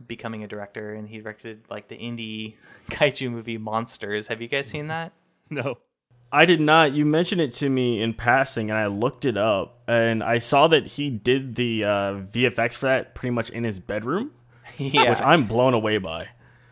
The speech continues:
Speaker 1: Yeah, and, like, he would, like, edit every day, 'cause, like, a lot of the movie was shot in, like, Mexico and, like, um, Central America and everything. So they would just, like, edit in the hotel every single night and everything. It's, like, very, like, low budget, but it looks so good f-, considering that.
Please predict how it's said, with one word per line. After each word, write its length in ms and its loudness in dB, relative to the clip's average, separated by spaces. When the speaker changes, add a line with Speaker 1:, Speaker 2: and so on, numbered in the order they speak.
Speaker 1:
Yeah, 260 4
and, 200 -6
like, 180 2
he 100 2
would, 140 2
like, 240 4
edit 300 4
every 260 -2
day, 180 2
'cause, 180 -6
like, 140 -2
a 40 -8
lot 180 2
of 60 -2
the 40 -6
movie 240 -6
was 80 -6
shot 260 0
in, 100 -10
like, 160 -10
Mexico 460 -6
and, 100 -8
like, 260 -12
um, 460 -10
Central 320 -10
America 340 -8
and 120 -6
everything. 420 -10
So 180 -4
they 180 -2
would 80 -4
just, 100 -12
like, 140 -8
edit 220 -4
in 40 -16
the 80 -12
hotel 360 -10
every 180 -12
single 220 -14
night 360 -10
and 100 -18
everything. 380 -14
It's, 140 -14
like, 160 -8
very, 300 4
like, 180 0
low 200 -2
budget, 580 -4
but 220 -4
it 240 -8
looks 380 -10
so 460 -6
good 540 -8
f-, 180 -20
considering 580 -10
that. 300 -10